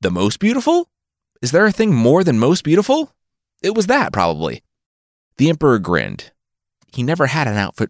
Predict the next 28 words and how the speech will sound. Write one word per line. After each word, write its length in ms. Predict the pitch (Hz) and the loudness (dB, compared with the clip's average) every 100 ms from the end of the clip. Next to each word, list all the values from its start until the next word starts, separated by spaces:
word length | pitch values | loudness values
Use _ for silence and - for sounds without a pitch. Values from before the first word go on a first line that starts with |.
| _ | _
more 220 | 98 120 | -2 0
successful 600 | - - - 143 - 95 | -2 -8 -4 -4 -2 -4
than 160 | 85 95 | -2 -2
this. 400 | 131 - - - _ _ _ | -2 -4 -8 -10 _ _ _
Those 240 | - 123 156 | -4 -2 0
guys 240 | 196 247 | 0 0
were 100 | 156 | -2
worth 200 | 123 175 | 0 0
their 120 | 120 | -2
budget-destroying 1000 | 101 - - 131 123 - 104 - 127 113 104 | -4 -6 -6 -4 -6 -8 -8 -2 -2 -2 -4
fee. 360 | 190 131 - - _ _ _ _ _ | -2 -4 -6 -20 _ _ _ _ _
Maybe 320 | 82 78 85 | -12 -8 -6
he 140 | 95 113 | -4 -2
would 140 | 107 | -2
even 240 | 107 95 92 | -2 -2 -2
wear 200 | 117 120 | -2 -2
this 220 | 95 - | -4 -6
one 360 | 85 85 82 82 _ _ _ _ _ _ | -6 -4 -6 -10 _ _ _ _ _ _
for 280 | - 101 98 _ | -6 -4 -4 _
two 500 | - - 107 104 101 - _ | -8 -2 0 0 -2 -8 _
hours. 680 | 101 98 104 98 82 50 - - _ _ _ | -6 -2 0 0 -2 -4 -6 -12 _ _ _
Whoa. 480 | - 76 65 50 - _ _ _ _ _ _ _ _ _ _ _ - | -4 -2 -2 -4 -10 _ _ _ _ _ _ _ _ _ _ _ -20
"But 360 | - 113 151 | -10 -6 -2
he 120 | 190 | -2
doesn't 280 | 202 196 220 | -2 -2 0
have 200 | 190 180 | 0 0
anything 380 | 185 180 180 175 | 0 -2 -2 -2
on," 500 | 220 196 92 62 | 0 0 -2 -4